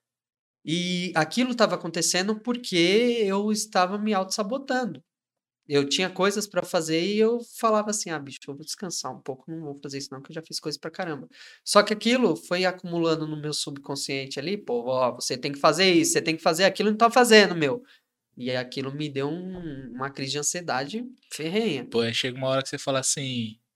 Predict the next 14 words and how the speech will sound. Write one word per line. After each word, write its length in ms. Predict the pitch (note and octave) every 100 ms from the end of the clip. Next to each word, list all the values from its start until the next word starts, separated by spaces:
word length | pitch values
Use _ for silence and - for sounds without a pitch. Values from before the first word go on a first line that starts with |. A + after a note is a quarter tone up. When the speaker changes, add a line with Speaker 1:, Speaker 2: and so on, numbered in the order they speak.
| _
Speaker 2:
"Por 140 | - B2+
onde 160 | D3
que 40 | -
eu 60 |
vou 80 | C3
começar 380 | A#2+ A#2+ - A2
agora, 320 | G2+ G2+ G2
velho?" 140 | G2+ G#2 B2
Speaker 1:
É, 600 | B2+ C3 B2+ C3 C3 B2
Speaker 2:
Porque 180 | A#2+ -
eu 40 |
tenho 120 | B2
Speaker 1:
aí 180 | B2 B2+
Speaker 2:
tanta 200 | D3